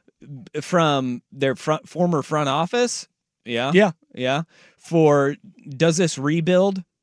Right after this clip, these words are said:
Speaker 1: actually succeed, and does the vision of Joe Cronin come to fruition? To T B D.
Speaker 2: Yeah.
Speaker 1: And you can have your gripes with that,
Speaker 2: Mm-hmm.
Speaker 1: you know? But there was a mess that Neil Olshey left,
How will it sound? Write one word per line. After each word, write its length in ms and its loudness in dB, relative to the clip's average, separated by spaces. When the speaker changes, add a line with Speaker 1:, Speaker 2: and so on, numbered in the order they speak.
Speaker 1:
actually 460 -2
succeed, 840 -6
and 160 -6
does 180 -6
the 80 -6
vision 300 -4
of 120 -8
Joe 220 -4
Cronin 320 -6
come 200 -6
to 60 -8
fruition? 540 -6
To 220 -2
T 200 -2
B 160 0
D. 220 -2
Speaker 2:
Yeah. 120 0
Speaker 1:
And 200 -2
you 100 -2
can 140 -2
have 240 0
your 100 -6
gripes 320 -2
with 140 -8
that, 260 -10
Speaker 2:
Mm-hmm. 220 -6
Speaker 1:
you 160 -4
know? 280 -2
But 360 -2
there 160 0
was 180 0
a 60 -2
mess 300 -2
that 140 -4
Neil 200 -2
Olshey 440 -2
left, 420 -2